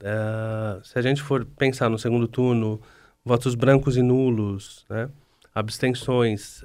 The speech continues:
eh, essa rejeição de quarenta e um por cento, ela é muito difícil de ser, de ser revertida no segundo turno. Lembremos que,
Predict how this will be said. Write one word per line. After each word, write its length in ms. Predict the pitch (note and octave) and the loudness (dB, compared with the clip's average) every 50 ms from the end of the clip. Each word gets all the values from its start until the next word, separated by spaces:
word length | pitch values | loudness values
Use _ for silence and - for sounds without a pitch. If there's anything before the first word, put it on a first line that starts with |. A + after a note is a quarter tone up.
| - | -10
eh, 240 | F#2 G2+ G#2+ G#2+ F2+ - | -6 -4 -2 -2 -2 -2
essa 280 | A2 A#2+ B2 B2 - | -4 -4 -2 0 0
rejeição 460 | D3+ D3 D3+ C#3+ C#3 C3 C#3+ - C3+ B2+ | 2 2 2 2 0 0 0 -2 -2 -2
de 80 | A#2+ | -4
quarenta 460 | A#2+ - B2 A2 A2+ B2 D3 D3+ D3 | -2 0 0 2 2 2 2 0 0
e 20 | C#3+ | -2
um 80 | C3+ | -2
por 180 | C3+ - A2+ G#2+ | -2 -4 -6 -6
cento, 380 | G#2 - - B2 C3+ C#3 C#3+ D3 | -4 -4 -2 -2 -2 0 0 0
ela 80 | D3 | 0
é 60 | E3 | 0
muito 500 | E3+ D#3+ D3 C#3 C#3 D3+ F3 F#3 F3+ - | 0 0 2 2 4 4 2 2 2 -2
difícil 500 | D#3 B2+ A#2+ - - A#2+ A2+ - - A#2+ | -4 -4 -6 -6 -8 -8 -8 -8 -8 -8
de 120 | A2+ A2+ A2 | -6 -6 -8
ser, 320 | - - - G#2 G#2 G#2 | -8 -6 -6 -6 -4 -6
de 100 | G#2 A2 | -8 -12
ser 140 | - - A#2 | -10 -6 -4
revertida 500 | A2+ A2+ A2 B2 A#2+ A#2+ - A2+ A2 A#2 | -2 -2 -2 -2 -4 -4 -6 -4 -4 -4
no 60 | A2+ | -4
segundo 320 | G#2+ - A#2+ A#2+ B2+ C#3+ C#3+ | -4 -4 -4 -2 0 -2 -2
turno. 340 | C#3+ B2 G#2+ G2+ F#2+ G2 - - - - - - _ _ _ - | -2 -4 -4 -4 -6 -8 -12 -18 -20 -20 -20 -20 _ _ _ -4
Lembremos 520 | B2+ C3 C3+ C#3 D3 F3 F#3 F#3 F3 - | -2 -2 0 2 2 2 2 2 0 -2
que, 380 | - - - A#2+ G#2 F#2+ E2+ | -6 -4 -4 -2 -2 -4 -6